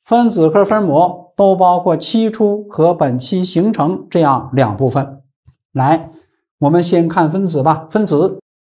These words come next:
期初的差价一百二十减掉一百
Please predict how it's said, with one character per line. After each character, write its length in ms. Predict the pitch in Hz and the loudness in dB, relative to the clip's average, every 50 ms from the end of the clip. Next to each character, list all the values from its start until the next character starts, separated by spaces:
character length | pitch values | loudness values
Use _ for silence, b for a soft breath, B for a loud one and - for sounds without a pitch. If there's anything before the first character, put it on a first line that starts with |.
| _ _ _ _ - | _ _ _ _ -4
期 300 | - - 254 254 254 247 | 0 4 4 4 4 2
初 280 | 254 - 226 214 214 | 0 0 0 0 2
的 680 | 208 214 202 185 175 165 160 151 147 139 139 135 135 135 | 2 2 4 4 4 4 4 4 2 2 0 0 -2 -2
差 240 | 135 185 180 175 175 | 0 0 2 2 2
价 460 | 175 202 190 160 - - - - _ _ _ | 2 2 2 2 0 -4 -14 -20 _ _ _
一 140 | - 202 190 | -4 -2 0
百 100 | - 165 | 2 2
二 220 | 175 190 180 170 | 4 4 4 2
十 320 | 160 - - 143 139 160 170 | 0 -2 -2 -2 -2 -2 0
减 280 | 170 - 156 139 127 | 0 0 0 0 0
掉 220 | 131 165 165 156 - | 0 0 0 0 0
一 100 | 180 175 | -2 -6
百 360 | 175 - 143 131 139 135 | -4 -4 -4 -4 -6 -8